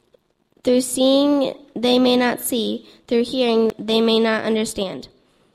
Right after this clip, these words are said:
This is the meaning of the parable, "The seed is the word of God." Those along the path are the ones who hear, and then the devil comes and takes away the word from their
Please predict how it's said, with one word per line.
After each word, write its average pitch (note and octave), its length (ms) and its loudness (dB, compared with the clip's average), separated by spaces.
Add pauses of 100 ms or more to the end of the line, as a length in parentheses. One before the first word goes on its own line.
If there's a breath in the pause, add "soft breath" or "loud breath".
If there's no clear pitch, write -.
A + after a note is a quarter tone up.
(340 soft breath)
This C#4+ 260 -2
is D4+ 140 -8
the D#4 100 0
meaning B3+ 420 0
of A#3 120 -8
the B3 100 -8
parable, G#3+ 600 -8 (280 soft breath)
"The A#3+ 140 -6
seed C4 540 -10
is C4 180 -8
the A#3+ 140 -4
word G#3+ 260 -6
of A3 160 -12
God." - 320 -12 (880)
Those C4 380 0
along C4 320 0
the C4 80 -2
path C4 340 -6
are A#3 140 -6
the A3 140 -6
ones A3 320 -4
who A#3+ 80 -4
hear, A3+ 500 -8 (800)
and A3 180 -2
then A#3 180 0
the A#3 100 0
devil A#3+ 320 -2
comes G#3 280 -8
and G3+ 140 -4
takes - 280 -10
away A3 500 -6
the G3 120 -10
word G#3 400 -6
from G3+ 140 -8
their G3 220 -6